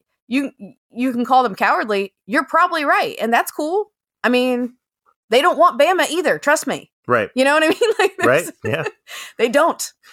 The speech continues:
Speaker 2: But
Speaker 1: Oh.
Speaker 2: they get more credit against Bama, win or
Speaker 1: Exactly.
Speaker 2: lose,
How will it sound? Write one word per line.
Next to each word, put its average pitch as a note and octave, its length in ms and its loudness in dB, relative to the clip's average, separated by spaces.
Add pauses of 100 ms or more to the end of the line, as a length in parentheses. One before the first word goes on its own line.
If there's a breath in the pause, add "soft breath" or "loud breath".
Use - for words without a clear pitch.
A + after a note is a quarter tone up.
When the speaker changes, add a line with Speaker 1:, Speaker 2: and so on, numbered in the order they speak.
(140 soft breath)
Speaker 2:
But D#3+ 120 2
Speaker 1:
Oh. - 40 0
Speaker 2:
they F3 140 2
get F3 240 0
more F#3 260 4
credit F#3 500 0 (640)
against C3 360 -2
Bama, C3 300 0
win G2+ 100 2
or - 20 0
Speaker 1:
Exactly. C3 460 2
Speaker 2:
lose, A2 400 0